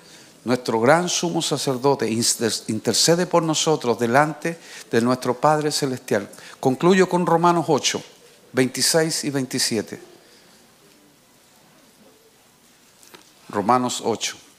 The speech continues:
veintiséis y veintisiete. "Y de igual manera, el Espíritu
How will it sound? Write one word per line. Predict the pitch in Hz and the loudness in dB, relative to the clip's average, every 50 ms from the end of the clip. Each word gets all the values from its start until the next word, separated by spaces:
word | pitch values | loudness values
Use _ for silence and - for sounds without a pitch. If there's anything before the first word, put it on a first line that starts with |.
| _ _ _ - | _ _ _ -8
veintiséis | 101 104 104 - 113 101 - - 143 143 143 | -6 -6 -6 -4 -2 -2 0 2 2 2 0
y | 139 | 0
veintisiete. | 131 131 120 - 120 - - - 107 - - - - _ _ _ - - - _ _ _ _ _ _ _ _ - - - - - - - - - | -2 -4 -4 -4 -4 -4 -4 -4 -6 -8 -12 -18 -20 _ _ _ -20 -20 -20 _ _ _ _ _ _ _ _ -20 -20 -20 -20 -20 -16 -16 -10 0
"Y | - 147 | 2 4
de | 151 147 | 6 6
igual | 160 151 151 190 214 247 277 277 | 4 6 8 6 6 6 6 4
manera, | 254 254 240 233 226 190 143 120 101 92 - - - - _ _ _ _ _ _ _ _ _ _ _ _ _ _ _ _ _ - _ _ | 2 4 4 4 4 2 2 2 -2 -2 -6 -12 -20 -20 _ _ _ _ _ _ _ _ _ _ _ _ _ _ _ _ _ -20 _ _
el | - 170 165 165 | 6 6 6 8
Espíritu | 156 147 - - - - - - - - - - - - - 277 262 190 151 110 - 101 | 6 6 6 6 6 6 4 0 -2 -10 -20 -20 -2 4 6 6 6 6 2 -2 -6 -10